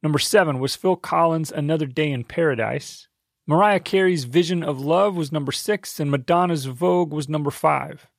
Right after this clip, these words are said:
Number four was Poison by Belle Biv DeVoe. Number three was Nothing Compares to You by the always controversial Sinead O'Connor. Number two was Roxette's It Must Have Been Love. And number one was Wilson Phillips with Hold On.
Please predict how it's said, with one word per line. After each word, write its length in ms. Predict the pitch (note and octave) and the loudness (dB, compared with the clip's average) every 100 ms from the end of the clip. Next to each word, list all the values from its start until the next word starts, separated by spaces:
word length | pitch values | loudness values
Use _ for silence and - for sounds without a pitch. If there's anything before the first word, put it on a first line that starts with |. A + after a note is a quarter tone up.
| - | -2
Number 160 | E3+ E3+ | 2 2
four 320 | - G3+ G3+ | 2 4 6
was 120 | E3 | 4
Poison 540 | - - F#3+ E3+ F3+ F3 | 0 2 4 4 0 0
by 180 | D3 C#3+ | 0 0
Belle 240 | - C3 | 0 -2
Biv 220 | B2 A#2+ | 0 -4
DeVoe. 440 | A#2 A2 A#2 C#3+ F3+ _ _ _ | -6 -2 0 0 -2 _ _ _
Number 160 | D3 C3+ | -4 -4
three 480 | B2 G3 G3 F#3 F#3 | -2 -2 2 2 2
was 340 | D#3 D3+ C#3 | 4 4 4
Nothing 380 | C#3 E3 - D#3+ | 0 -2 0 -4
Compares 520 | D3+ C#3+ - D#3+ D3+ | -4 -6 -2 -2 -2
to 120 | - C#3 | -4 -6
You 380 | C3 D#3+ C#3+ C3+ | -4 0 0 2
by 160 | C#3 | 2
the 160 | C3+ C#3 | 2 -2
always 420 | D#3+ F#3+ D#3 C3 | 2 2 2 -2
controversial 600 | - B2+ A#2+ A#2+ C3 - | -4 -6 -6 -8 -8 -8
Sinead 380 | C3 C3+ C3 B2+ | -8 -6 -4 -2
O'Connor. 640 | A#2+ - D#3+ C#3+ B2 C#3 _ _ _ | -4 -4 -2 -2 -2 -8 _ _ _
Number 180 | D#3+ E3 | 0 0
two 360 | D#3+ - G#3+ G3+ | 0 2 4 4
was 160 | E3 | 4
Roxette's 680 | C#3+ F#3+ F#3 - F#3+ F3 - | 4 2 2 2 0 0 -4
It 140 | - D#3 | -6 -4
Must 240 | E3+ D#3 | -4 -6
Have 140 | - C#3 | -8 -6
Been 220 | D#3 C#3+ | -6 -2
Love. 400 | D#3 E3 E3 - - | 2 2 2 -2 -2
And 100 | D#3 | 2
number 180 | E3+ D#3+ | 2 2
one 440 | E3+ G#3 G3 F#3+ | 2 2 0 -2
was 320 | D#3+ D#3+ C#3+ D#3+ | 2 2 2 -6
Wilson 500 | D3+ F#3 - F#3 E3+ | 0 0 0 -4 -4
Phillips 440 | - D#3+ D3+ - | 0 0 -2 -6
with 320 | C#3+ D3 - - | -2 -2 -2 -12
Hold 300 | - C3 A#2+ | -8 -6 -6
On. 340 | A#2 A#2+ C#3+ | -8 -10 -14